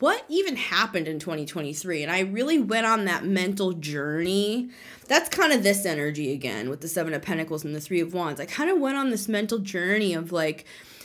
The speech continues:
seeing my evolution over twenty twenty-three, thinking through everything that happened,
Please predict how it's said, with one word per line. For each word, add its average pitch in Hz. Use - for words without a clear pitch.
seeing 269
my 254
evolution 220
over 214
twenty 214
twenty-three, 208
thinking 294
through 247
everything 233
that 214
happened, 220